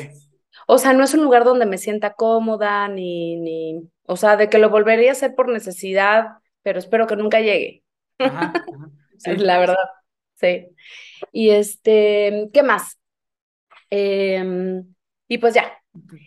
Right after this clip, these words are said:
Speaker 1: Entonces, eh, pues de ahí empezamos. Empezó primero como una productora. A él se lo llevan a hacer una novela a Miami. Y en Miami, que aquí entre nos, no le digan a nadie, pero es un pueblo bicicletero, porque
Speaker 2: Ajá.
Speaker 1: es hermoso, sí, qué bonitas playas, este,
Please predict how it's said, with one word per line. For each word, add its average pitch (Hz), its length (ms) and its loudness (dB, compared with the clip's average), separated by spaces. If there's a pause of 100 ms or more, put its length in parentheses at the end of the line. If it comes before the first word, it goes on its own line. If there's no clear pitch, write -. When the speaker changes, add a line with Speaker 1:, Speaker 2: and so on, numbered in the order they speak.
(140)
Speaker 1:
Entonces, 254 1080 -2
eh, 202 380 -4
pues 190 140 -8
de 202 80 4
ahí 220 180 4
empezamos. 240 880 -6 (100)
Empezó 202 380 -8
primero 202 320 -4
como 185 180 -8
una 190 160 -8
productora. 190 640 -2
A 214 60 0
él 214 80 -2
se 226 120 -10
lo 214 80 -6
llevan 208 240 -4
a - 20 -8
hacer 196 180 -10
una 196 160 -6
novela 185 320 -4
a 196 40 -6
Miami. 190 580 -4 (840)
Y 220 160 0
en 214 100 2
Miami, 233 540 -2
que 175 180 -4
aquí 170 260 -8
entre 214 320 -4
nos, 208 280 -6
no 220 120 -6
le 214 120 -4
digan 214 220 -6
a 202 60 -8
nadie, 196 240 -6
pero 196 140 -8
es 185 100 -10
un 220 180 -8
pueblo 214 320 2
bicicletero, 160 840 -6 (360)
porque 165 280 0
Speaker 2:
Ajá. - 160 -4
Speaker 1:
es - 160 -20
hermoso, 175 580 0
sí, 160 140 -16
qué 165 80 -8
bonitas 160 360 -10
playas, 139 640 -10
este, - 320 -18